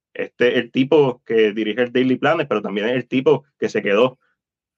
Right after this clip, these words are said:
para salvar a esta otra persona. Lo vemos al héroe en, en la raza humana. Y la película está llena, obviamente, de todos estos motivos heroicos y,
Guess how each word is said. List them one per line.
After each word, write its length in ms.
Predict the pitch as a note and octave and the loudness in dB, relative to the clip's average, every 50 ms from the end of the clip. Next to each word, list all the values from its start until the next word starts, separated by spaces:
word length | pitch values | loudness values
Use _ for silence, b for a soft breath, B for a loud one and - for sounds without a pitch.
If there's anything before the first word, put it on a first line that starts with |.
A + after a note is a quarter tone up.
| _ _ _ _ - | _ _ _ _ -6
para 140 | - G#2+ G2+ | -4 -2 -2
salvar 340 | G#2 F#2+ G2+ A2 A2 A#2+ - | -2 -2 0 0 -2 -2 -2
a 100 | A2 A2 | -2 -2
esta 180 | - - A#2+ A2+ | -2 -2 -4 -2
otra 160 | A#2 A2+ G#2+ | -2 -2 -4
persona. 500 | G#2 G2 - - B2+ C3+ A#2 F#2 - _ _ _ _ _ _ _ _ _ _ _ _ _ _ _ _ _ _ - | -4 -6 -4 -2 -2 -2 -2 -2 -6 _ _ _ _ _ _ _ _ _ _ _ _ _ _ _ _ _ _ -2
Lo 500 | G#2+ G#2 G2+ G#2 G2+ G2 G2+ - - _ _ _ _ _ _ _ _ _ _ _ - | 0 0 2 2 2 2 0 -2 -4 _ _ _ _ _ _ _ _ _ _ _ -6
vemos 380 | - G#2+ A#2 A#2+ C#3 E3 D3+ D3 | -2 0 0 2 2 0 -2 -2
al 200 | A2+ G#2+ G#2+ _ | -2 -4 -4 _
héroe 440 | - B2+ D#3+ D#3+ B2 G#2 F#2+ G2 G2 _ _ _ _ _ _ _ _ - | 0 0 0 0 0 -2 -4 -6 -10 _ _ _ _ _ _ _ _ -4
en, 380 | A2+ G#2 G#2 G#2 G#2 G2+ G#2+ G#2+ | -2 -2 -2 -2 -6 -6 -4 -2
en 260 | A2 A2 G#2+ G#2+ G2+ | 0 0 2 2 0
la 80 | F#2+ - | -2 -2
raza 200 | A2+ - - A#2+ | -4 -4 -2 0
humana. 420 | G#2+ A#2 B2 A#2+ G2 F#2 - _ _ _ _ _ _ _ _ _ | 0 0 0 -2 -4 -6 -12 _ _ _ _ _ _ _ _ _
Y 300 | - B2 A2+ G#2 G2 G2 | -4 -2 0 2 2 0
la 120 | F#2+ G2+ F#2 | 0 0 -2
película 320 | F#2 F#2 G2 G2 G#2+ A2+ | -2 -2 0 0 0 -2
está 160 | - - C3+ | -2 -4 -2
llena, 280 | B2 C3 C3 D3 C#3+ C3+ | 0 0 0 0 0 2
obviamente, 440 | B2+ B2+ B2 B2+ B2+ - C3+ B2 A#2 | 2 2 0 0 0 0 2 2 2
de 120 | A2 G#2+ | 2 2
todos 180 | - A2 A2 G2+ | 2 2 0 0
estos 160 | - - A#2+ | 0 -2 -2
motivos 420 | B2 B2 A2+ A#2 A#2 A2+ A#2 G2+ A2+ | 0 0 -2 0 0 0 0 0 0
heroicos 600 | A2 A2 A#2 A#2+ A#2+ A#2+ G#2+ A2+ A2 G#2+ - B B B B B B B _ | 2 2 4 4 2 2 2 2 2 2 0 B B B B B B B _
y, 460 | A#2 A#2 A2+ A2 A2 G#2+ G2+ G2 F#2+ | 2 4 4 6 6 6 4 2 -2